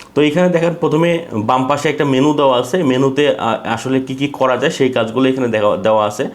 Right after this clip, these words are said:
তো আমরা মূলত এখানে হচ্ছে ভয়েস চেঞ্জার, আহ, যেটা আমরা ভাইরাল ভয়েস সেটা নিয়ে কাজ করব। এই জন্য যে কাজটা করব, দেখেন এখানে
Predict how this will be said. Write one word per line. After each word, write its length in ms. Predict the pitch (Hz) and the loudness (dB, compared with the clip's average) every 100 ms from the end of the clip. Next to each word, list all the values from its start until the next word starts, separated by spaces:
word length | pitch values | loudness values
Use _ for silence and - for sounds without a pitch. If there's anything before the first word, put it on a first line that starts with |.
| - | -6
তো 80 | - | -2
আমরা 280 | 139 147 170 | 0 0 0
মূলত 320 | 165 160 151 | 2 0 0
এখানে 320 | 160 143 151 | -2 0 -2
হচ্ছে 460 | 143 135 - 151 190 | 0 -2 0 0 0
ভয়েস 480 | 117 113 131 143 - | -4 -2 0 0 0
চেঞ্জার, 440 | 151 151 156 160 | 0 2 0 -2
আহ, 220 | - 101 | -4 -2
যেটা 200 | 107 117 | 0 0
আমরা 180 | 127 143 | 0 -2
ভাইরাল 360 | 104 113 139 147 | 0 0 0 2
ভয়েস 240 | 131 151 | 0 0
সেটা 260 | - 131 139 | -2 0 0
নিয়ে 120 | 135 | 0
কাজ 240 | 127 120 | -4 -2
করব। 360 | 127 131 190 - - - | -2 0 -2 -4 -18 -4
এই 180 | - 151 | -2 2
জন্য 300 | 190 185 180 | 2 2 0
যে 80 | 170 | -2
কাজটা 280 | 156 - | -4 -4
করব, 260 | 143 139 151 | 0 2 2
দেখেন 260 | - 135 135 | 0 0 -2
এখানে 360 | 135 139 151 | 0 0 -2